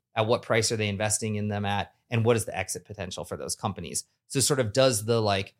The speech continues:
unique strategy of that G P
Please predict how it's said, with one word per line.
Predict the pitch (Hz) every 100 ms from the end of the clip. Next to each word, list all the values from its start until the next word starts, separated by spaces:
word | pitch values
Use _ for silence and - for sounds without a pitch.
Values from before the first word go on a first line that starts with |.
| _ _
unique | 123 135 120
strategy | - 110 104 107 92 95 85
of | 107 101
that | 95 101
G | - 98 90
P | 90 80 82